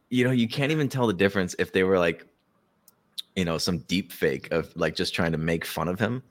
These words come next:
You're like, "No way he said that." And it's like, "Yep, no, he did." You don't even have to do deep fakes of Joe Biden.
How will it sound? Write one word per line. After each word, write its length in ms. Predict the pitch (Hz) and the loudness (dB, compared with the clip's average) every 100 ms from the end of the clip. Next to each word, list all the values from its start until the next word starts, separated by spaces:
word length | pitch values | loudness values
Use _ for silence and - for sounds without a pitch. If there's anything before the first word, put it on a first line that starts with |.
| _ - - - - | _ -20 -20 -14 -2
You're 100 | 85 | -2
like, 140 | - | 2
"No 180 | 107 104 | 4 6
way 340 | 87 87 82 78 | 6 6 6 4
he 140 | 80 | 0
said 340 | 76 - 76 69 | -2 -2 -2 0
that." 300 | 67 60 - | 0 0 -2
And 100 | 87 | -4
it's 120 | 85 | 0
like, 160 | 85 82 | -2 2
"Yep, 220 | 90 - | 0 0
no, 140 | 95 90 | -2 -2
he 100 | 92 | 2
did." 200 | 78 - | 2 2
You 80 | 98 | 4
don't 140 | 107 | 4
even 160 | 113 104 | 4 2
have 300 | 90 95 92 | 2 0 0
to 60 | 87 | -4
do 140 | 85 | -4
deep 260 | 82 90 76 | -2 -4 -4
fakes 300 | 76 71 - | -4 -4 -8
of 100 | 71 | -6
Joe 200 | 78 78 | -6 -2
Biden. 340 | 82 76 - | -2 -2 -4